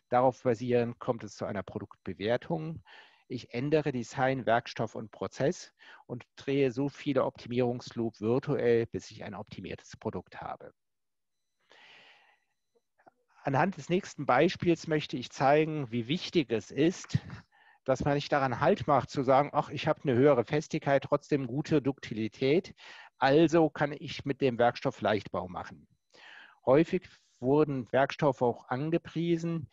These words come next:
sie hätten ein extrem hohes Energievermö-, Aufnahmevermögen auf der Basis. Wie groß ist die Fläche unter der Kurve, wenn ich, äh, plotte,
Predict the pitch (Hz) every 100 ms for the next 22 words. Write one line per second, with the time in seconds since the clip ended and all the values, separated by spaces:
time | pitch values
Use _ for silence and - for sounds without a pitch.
0 | _ 135 123 - 120 135 - - 143 131
1 | 139 135 - 127 123 147 170 - 127 98
2 | 95 107 - - - 120 120 - 110 117
3 | 127 147 131 139 165 170 123 - 104 98
4 | 101 117 170 165 - _ - - - -
5 | _ 127 156 - 151 - 123 123 - 110
6 | 113 - 170 170 135 - _ - - _
7 | - 143 135 131 113 - 127 135 143 123
8 | - - 120 123 123 120 - 113 113 113
9 | 110 - 135 - 151